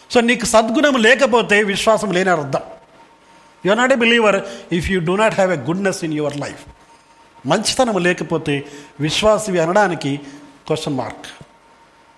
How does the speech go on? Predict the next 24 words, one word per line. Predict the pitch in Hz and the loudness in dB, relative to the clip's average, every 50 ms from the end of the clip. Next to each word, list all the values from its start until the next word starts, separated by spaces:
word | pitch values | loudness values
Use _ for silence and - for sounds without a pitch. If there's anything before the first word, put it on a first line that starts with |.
| _ _ _ _ _ _ _ _ _ _ _ _ - _ _ _ - | _ _ _ _ _ _ _ _ _ _ _ _ -20 _ _ _ -4
దేవుని | 147 165 170 165 | -2 -2 0 2
వాక్యం | 160 156 151 - 160 139 131 | 2 0 0 0 -4 -4 -2
బోధిస్తున్న | 143 143 131 - - 147 131 123 | -4 -4 -4 -6 -8 -8 -6 -4
మాట | 123 123 117 | -4 -6 -6
అది. | 110 104 117 120 - - - - - | -8 -12 -14 -16 -20 -20 -20 -8 -4
దేవుని | 139 151 147 143 | -2 -2 -2 -2
బిడ్డలారా, | 143 120 113 131 120 117 110 107 - - - - - - - - _ _ _ _ _ _ _ _ _ _ _ _ _ _ _ _ _ _ _ - | -4 -6 -6 -6 -6 -8 -10 -12 -16 -20 -20 -20 -20 -20 -20 -20 _ _ _ _ _ _ _ _ _ _ _ _ _ _ _ _ _ _ _ -4
ఇర్మియా | 165 160 170 180 180 175 | -2 -2 0 2 2 2
గ్రంథం | 156 151 156 151 147 143 147 143 143 | 2 0 0 0 0 -2 -2 -2 -2
ఆరు | 135 147 165 175 170 | 0 0 0 0 0
పదహారులో | - 160 143 143 147 147 135 139 135 - 143 | 0 0 0 0 0 0 -2 -4 -6 -4 -6
చూసినట్లయితే, | 135 - - 127 120 127 127 131 | -6 -6 -6 -8 -8 -8 -8 -8
మనకు | 120 131 131 131 - | -8 -8 -8 -8 -8
సమయం | - 143 147 151 143 | -6 -6 -4 -4 -4
దగ్గరకు | 143 139 147 147 139 151 | -4 -4 -4 -4 -4 -6
వచ్చింది. | 143 - 160 147 139 160 208 196 - - - - - - - | -6 -6 -6 -4 -4 -4 -6 -6 -10 -14 -20 -20 -20 -6 -2
ఇర్మియా | 151 170 185 196 196 190 | 0 0 2 2 2 2
గ్రంథం | 170 170 170 165 165 151 | 2 0 0 2 2 4
ఆరు | 156 180 180 | 4 4 2
పదహారులో | 180 170 160 165 160 156 147 147 160 | 2 0 0 2 0 0 -2 -2 -4
చూసినట్లయితే | 151 135 156 147 143 143 139 139 147 135 | -6 -4 -4 -4 -4 -4 -4 -4 -6 -6
ఒక | 135 - | -4 -4
మాట | 131 143 151 165 160 175 | -2 0 0 0 -2 -4
ఉంది, | 147 131 135 139 | -6 -6 -6 -6